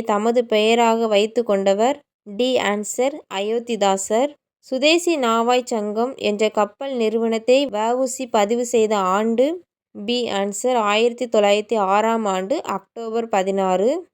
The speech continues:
வினைத்தொகையில் வல்லினம் மிகாது டி ஆன்சர் சுடுசோறு. தன் பொருணை புனல் நாடு என திருநெல்வேலியின் சிறப்பை போற்றியவர்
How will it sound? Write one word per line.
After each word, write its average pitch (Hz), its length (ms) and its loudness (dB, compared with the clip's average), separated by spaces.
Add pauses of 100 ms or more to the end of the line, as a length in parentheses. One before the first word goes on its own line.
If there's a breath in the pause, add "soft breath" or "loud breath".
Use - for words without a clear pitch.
(320)
வினைத்தொகையில் 285 680 2 (100)
வல்லினம் 254 540 0
மிகாது 214 520 2 (540)
டி 247 100 2 (240)
ஆன்சர் 254 520 -2 (440)
சுடுசோறு. 226 720 0 (360)
தன் 240 180 -6 (100)
பொருணை 285 380 4 (140)
புனல் 240 340 0
நாடு 220 280 2 (160)
என 208 100 0 (160)
திருநெல்வேலியின் 240 960 2
சிறப்பை 233 420 0 (180)
போற்றியவர் 226 800 2